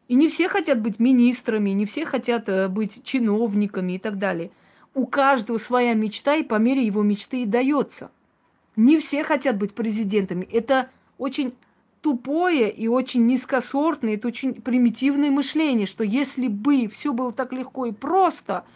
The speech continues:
так все бы были президентами. А зачем всем быть президентами? Вопрос. Ещё раз спрашиваю, все хотят быть президентами, кто-то ж должен трактористом работать, кто-то должен поле убирать, кто-то ж должен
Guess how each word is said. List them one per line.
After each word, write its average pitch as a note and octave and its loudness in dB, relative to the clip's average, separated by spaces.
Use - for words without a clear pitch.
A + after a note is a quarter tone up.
так C4+ -6
все - 2
бы F4 0
были C#4+ 2
президентами. G#3+ -2
А A3 -4
зачем D4+ -2
всем A#3+ 0
быть C#4 -4
президентами? F3+ -6
Вопрос. F3+ -6
Ещё D#4+ 0
раз A#3+ 0
спрашиваю, F#3 -4
все D#4 -4
хотят C4+ -2
быть A#3 -6
президентами, A#3+ -4
кто-то C#4 -8
ж - -8
должен A#3 -4
трактористом B3 -2
работать, F#3 -4
кто-то D4+ 0
должен D#4+ 0
поле B3+ 2
убирать, G3 -2
кто-то D4+ -4
ж A#3+ -2
должен C4 0